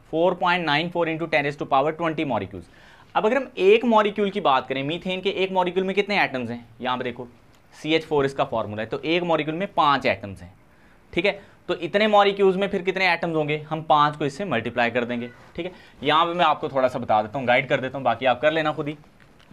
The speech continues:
देखो, एक जो मॉलिक्यूल है, one molecule of C H four contain atoms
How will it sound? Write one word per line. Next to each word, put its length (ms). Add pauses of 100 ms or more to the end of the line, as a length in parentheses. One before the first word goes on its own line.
(280)
देखो, 260 (100)
एक 420
जो 100
मॉलिक्यूल 420
है, 80
one 300
molecule 500 (1200)
of 420 (400)
C 300
H 220
four 180 (1200)
contain 480 (1300)
atoms 400